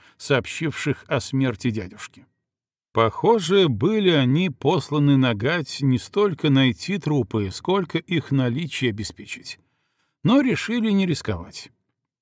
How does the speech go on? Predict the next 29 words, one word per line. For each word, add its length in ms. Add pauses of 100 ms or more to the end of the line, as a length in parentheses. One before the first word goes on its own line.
(260)
Зачем 680
брать 400
на 160
душу 260
грех 380
смертоубийства, 960 (340)
если 420
награду 520
можно 340
получить 580
просто 560
за 140
слова? 420 (680)
А 100
может, 460
не 100
смогли 460
догнать, 600 (280)
ушел 400
князь 500
с 140
холопами. 580 (640)
Охотники 760
же 180
решили 680
не 220
испытывать 600
на 140
себе 480